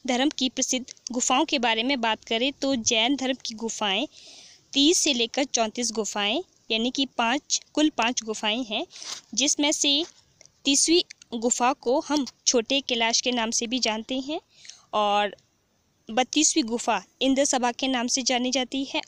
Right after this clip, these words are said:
और तैंतीसवीं गुफा जो संख्या है वह जगन्नाथ गुफा के नाम से जानी जाती है। तो इस तरह से इन अनेक नामों से इन गुफाओं को जाना जाता है।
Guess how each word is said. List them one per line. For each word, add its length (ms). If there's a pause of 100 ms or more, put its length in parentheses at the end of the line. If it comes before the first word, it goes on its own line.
और 80
तैंतीसवीं 720
गुफा 380 (580)
जो 120
संख्या 380
है 300
वह 320
जगन्नाथ 800 (540)
गुफा 400 (280)
के 80
नाम 240
से 220 (220)
जानी 300
जाती 300
है। 200 (960)
तो 160
इस 160
तरह 240
से 260
इन 320 (140)
अनेक 300
नामों 260
से 200
इन 240
गुफाओं 340
को 220 (160)
जाना 260
जाता 300
है। 180